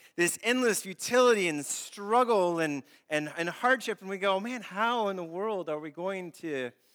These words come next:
what does God have to say in the midst of this?" What about joy and happiness? What about,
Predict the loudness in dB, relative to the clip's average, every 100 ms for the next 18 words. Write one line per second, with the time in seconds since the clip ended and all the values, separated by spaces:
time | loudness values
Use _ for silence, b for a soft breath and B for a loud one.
0 | b b b b -2 -2 -8 -4 -2 0
1 | -2 -4 -6 -8 -2 0 0 -2 -6 -8
2 | -10 -12 -14 -16 -8 -8 -8 -12 -14 -14
3 | -18 -20 _ _ _ _ _ _ _ _
4 | _ _ _ _ _ _ -4 4 6 6
5 | 2 -6 -2 0 -2 -4 -8 -14 -16 -12
6 | -10 -10 -14 -16 -16 -10 -10 -4 0 0
7 | -2